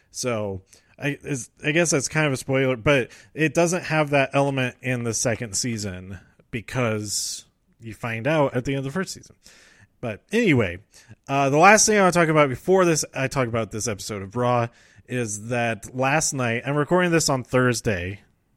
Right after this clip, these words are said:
the eleventh, um, and last night at the Pepsi Center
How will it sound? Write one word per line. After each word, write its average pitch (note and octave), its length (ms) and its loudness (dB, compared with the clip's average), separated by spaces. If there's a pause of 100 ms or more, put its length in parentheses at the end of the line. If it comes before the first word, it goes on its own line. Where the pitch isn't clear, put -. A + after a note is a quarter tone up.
(640)
the A#2+ 140 -4
eleventh, G2 600 -4 (540)
um, A2+ 500 -2
and A#2+ 140 -6
last D3 320 4
night C#3 360 0 (120)
at C3 100 -4
the - 80 -10
Pepsi D3 360 0
Center C#3 520 0